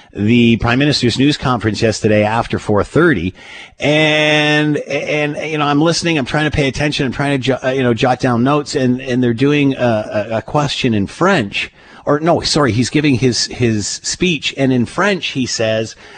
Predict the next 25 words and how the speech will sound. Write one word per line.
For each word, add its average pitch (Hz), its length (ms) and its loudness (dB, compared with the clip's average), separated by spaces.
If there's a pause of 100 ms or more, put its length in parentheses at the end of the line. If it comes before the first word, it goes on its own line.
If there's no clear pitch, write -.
(300)
uh, 117 340 4
"We're 131 280 2
going 160 320 0
to 135 120 -2
stop 139 340 0
importing 117 580 2
oil 95 220 0
from 120 220 0
Russia." - 380 -2 (1300)
And 147 140 0
it 160 60 -2
was 143 140 -2
the 160 80 2
Russian 202 340 0
translation 160 800 2
I 107 200 0
heard 139 420 2
because, 107 600 0 (380)
<clears throat> - 320 -4
sorry, 85 340 -2
the 80 120 -8
French 98 320 -4
translation 76 560 -6
I 69 80 -10
heard, 82 300 -10